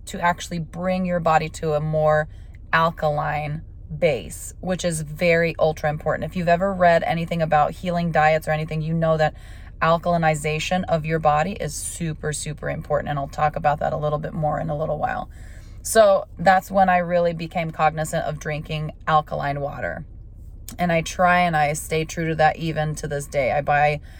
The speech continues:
alkaline filters. I don't have, like, a system.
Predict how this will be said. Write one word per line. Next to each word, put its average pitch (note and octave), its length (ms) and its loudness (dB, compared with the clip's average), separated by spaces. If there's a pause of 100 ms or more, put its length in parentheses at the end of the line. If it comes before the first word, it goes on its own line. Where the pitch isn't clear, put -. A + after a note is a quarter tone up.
(180)
alkaline D#3 360 2
filters. F#3+ 420 2
I D#3+ 100 4
don't E3 160 0
have, D#3+ 360 2
like, D3+ 280 0
a D#3+ 80 0
system. D#3 920 -2